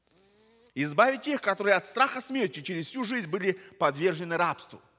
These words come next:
Мы можем быть верующими людьми, но мы всё время можем бояться смерти своей собственной.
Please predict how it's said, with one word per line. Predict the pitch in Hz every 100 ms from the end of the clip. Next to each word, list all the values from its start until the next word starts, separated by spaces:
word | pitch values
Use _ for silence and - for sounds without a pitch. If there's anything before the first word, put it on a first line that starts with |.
| _ _ _ _ _ _ _ _ _
Мы | 247
можем | 262 247 233
быть | 220
верующими | 196 240 214 - 202
людьми, | 190 185 202 240
но | 214
мы | 208
всё | 190
время | 202 208 202
можем | 196 196 170
бояться | 180 202 190 180
смерти | - - 175 170 - 76 - _ _ _ _
своей | - 151 165
собственной. | 139 160 - - 92 64